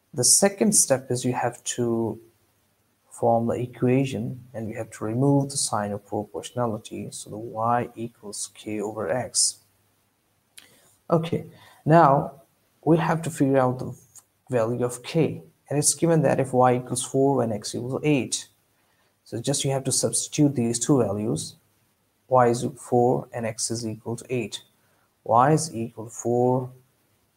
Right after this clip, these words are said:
and x is equal to eight. So k will be equal to,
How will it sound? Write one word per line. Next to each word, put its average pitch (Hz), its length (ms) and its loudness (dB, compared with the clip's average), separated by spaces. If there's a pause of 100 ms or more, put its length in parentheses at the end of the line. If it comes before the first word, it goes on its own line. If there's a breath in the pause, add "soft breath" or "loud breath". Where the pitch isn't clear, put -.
(160)
and - 180 -16
x - 460 -6
is - 320 -8
equal 123 460 -8
to - 180 -12
eight. 101 320 -8 (840)
So - 220 -2 (140)
k 151 640 6
will 120 220 0
be 120 260 -4
equal 117 340 -6
to, 110 760 -6